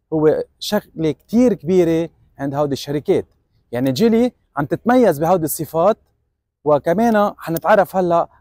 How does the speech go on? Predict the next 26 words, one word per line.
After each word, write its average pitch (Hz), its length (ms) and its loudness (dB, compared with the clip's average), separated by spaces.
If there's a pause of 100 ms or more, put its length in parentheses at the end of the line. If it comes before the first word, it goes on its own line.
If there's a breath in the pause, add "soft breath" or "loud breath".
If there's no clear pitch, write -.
على 151 160 -2
شكل 160 300 -6
هيدي 135 220 -4
السيارة. 127 500 2 (800)
واجهة 220 320 6
أمامية 180 680 2 (160)
جميلة 160 480 0
جدا، 185 520 2 (280)
شوفوا 165 440 -2
هالضوء 147 460 4 (360)
قد 131 160 -2
إيه 156 60 4
حلو 170 400 4
متصل 143 460 -4
ببعضه، 175 600 4 (500)
عم 120 100 -6
بيجي 156 240 -2
كمان 156 440 -2
متقطع. 190 600 0 (640)
لوجو 165 280 4
جيلي 170 260 -2
موجود 143 320 -2
بالوسط، 180 540 4 (1160)
شبك 165 380 2
بديزاين 147 440 0
جديد 147 380 -2